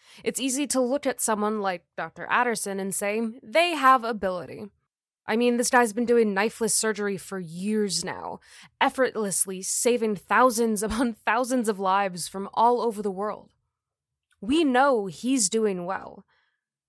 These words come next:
But what about the guy who can only move a pencil, or has to strain for minutes just to shut a door? What about people with finesse but no heft?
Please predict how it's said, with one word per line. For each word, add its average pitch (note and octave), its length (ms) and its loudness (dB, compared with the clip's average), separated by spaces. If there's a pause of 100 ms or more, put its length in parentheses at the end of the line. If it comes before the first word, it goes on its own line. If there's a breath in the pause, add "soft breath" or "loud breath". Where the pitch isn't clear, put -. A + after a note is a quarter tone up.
(440)
But A3+ 160 -4
what B3 140 2
about D#4+ 160 4
the D#4 80 -2
guy A#3+ 320 4
who B3 80 -4
can A#3+ 140 -4
only A#3 160 0
move A3+ 200 2
a G#3 60 -2
pencil, G3 600 -8 (380)
or A3 140 -2
has A#3 260 4
to B3 100 -2
strain A3+ 760 2
for G#3 220 -4
minutes B3 520 2
just G#3+ 340 -2
to G#3+ 100 -2
shut - 340 -4
a G#3 80 -6
door? G3+ 460 -8 (840)
What G#3 140 -4
about A3+ 180 2
people A#3 260 0
with A3 160 2
finesse A#3 760 -2
but - 180 -6
no G3+ 180 -4
heft? - 480 -4